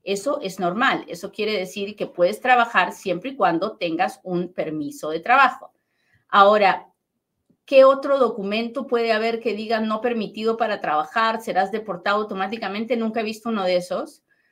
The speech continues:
Ah, pero la persona que tiene un documento que diga "no válido para trabajar", obviamente no puede trabajar con ese documento. Ah,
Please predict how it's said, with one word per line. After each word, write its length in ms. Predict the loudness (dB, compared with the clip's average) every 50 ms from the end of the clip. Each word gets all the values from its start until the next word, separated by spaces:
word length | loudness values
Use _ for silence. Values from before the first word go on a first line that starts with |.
| _ _ _ -2
Ah, 340 | 2 2 4 4 2 0 -4 -10 -16 _ _ _ _ _ _
pero 460 | 0 2 4 4 4 4 2 0 -6 _
la 200 | -4 -2 -2 -2
persona 460 | -2 -4 -6 -4 -4 -2 -2 0 -2 -2
que 100 | -4 -6
tiene 220 | -4 -4 -4 -4
un 80 | -4 -4
documento 480 | -4 -4 -4 -6 -6 -6 -6 -6 -6
que 140 | -4 -4 -4
diga 240 | -4 -2 0 0 0
"no 160 | 2 0 0
válido 340 | 0 0 0 -2 -4 -4 -2
para 220 | -2 -2 -2 -2
trabajar", 560 | -2 -2 -4 -4 -4 -4 -4 -4 -4 -6 -10 -14 _ _ _ _ _ _ _ _ _
obviamente 680 | _ -4 -2 0 2 2 2 2 0 -4 -2 -4 -4 -4
no 140 | -4 -4
puede 220 | -6 -6 -6 -4 -4
trabajar 480 | -4 -4 -4 -4 -4 -4 -4 -4 -4
con 180 | -4 -6 -6 -6
ese 380 | -6 -8 -8 -8 -8 -8 -8 -10
documento. 720 | -12 -12 -10 -8 -4 -2 -2 -2 -2 -2 -4 -6 -10 -12 _ _ _ _ _ _ _ _ _ _
Ah, 380 | -2 2 2 2 2 0 -2 -6